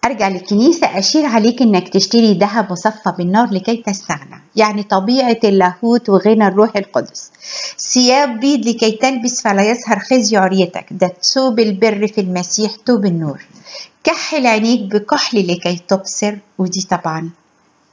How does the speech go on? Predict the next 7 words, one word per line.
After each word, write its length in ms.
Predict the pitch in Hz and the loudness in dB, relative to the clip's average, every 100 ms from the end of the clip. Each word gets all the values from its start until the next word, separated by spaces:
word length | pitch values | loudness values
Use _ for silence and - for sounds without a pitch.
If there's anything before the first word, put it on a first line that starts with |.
| _ _ _ - | _ _ _ -4
آه، 680 | 175 165 156 151 151 151 151 - _ | -2 0 -2 -2 -4 -4 -8 -12 _
نعمة 520 | 208 233 240 233 262 277 - | 4 4 4 2 0 -2 -2
الروح 460 | 190 185 208 208 208 | -2 2 0 0 -2
القدس 640 | 170 - 190 175 180 - - | -6 -4 -2 -2 -4 -4 -6
اللي 180 | 180 175 | -6 -6
هتنير 640 | 190 196 185 196 190 190 - - | -6 -2 2 4 2 -2 -16 -10
عينيك 580 | 156 151 160 160 _ | -8 -6 -6 -8 _